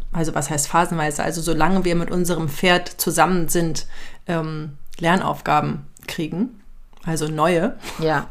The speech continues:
Speaker 1: immer mal wieder.
Speaker 2: Ja.
Speaker 1: Was ist denn deine aktuellste Lernaufgabe gerade?
Speaker 2: Na, ich glaube unter anderem auch, weil ich das ja jetzt gerade wieder aufs Brot geschmiert bekommen hab, <laughs> ähm, ist es, und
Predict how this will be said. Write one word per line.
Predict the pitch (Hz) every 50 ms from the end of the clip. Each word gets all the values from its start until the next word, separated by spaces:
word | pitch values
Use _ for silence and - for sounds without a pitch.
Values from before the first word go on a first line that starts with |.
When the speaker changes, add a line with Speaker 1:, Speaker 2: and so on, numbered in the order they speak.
| - - -
Speaker 1:
immer | 196 196 208 202 185
mal | 170 160 160 160
wieder. | 190 202 190 170 165 -
Speaker 2:
Ja. | 170 165 143 - - - - - - - - - - - - -
Speaker 1:
Was | - 175 196 262
ist | 233 -
denn | 196 190
deine | 180 175 190 196 -
aktuellste | - - - - - - 160 - - -
Lernaufgabe | 160 147 151 156 165 - - - - - - - 123 123 123 135
gerade? | 131 - - 131 135 139 - - - - - - - - - - - - - - - - - - - - - - - - - - - - - - - - - - - - - -
Speaker 2:
Na, | 208 208 208
ich | 208 -
glaube | 233 226 247 254 262 247
unter | 254 240 269 254
anderem | - 214 226 226 -
auch, | - 208 -
weil | - 208 233
ich | 269
das | - 240 220 -
ja | 208 196
jetzt | 196 -
gerade | - 190 196 208 208
wieder | 202 202 185
aufs | 180 -
Brot | - - 196 - - -
geschmiert | - - - 165 151 160 -
bekommen | 160 - - 170 156 165 160
hab, | 165 208 - - - - - - - - - - - - 311 - - - - - 349 349 - -
<laughs> | - 269 - - - - - - - - - - 349 302 285 - -
ähm, | 196 196 185 185 196 -
ist | - 190 -
es, | 240 240 - - - - - -
und | - 226 277 427 - -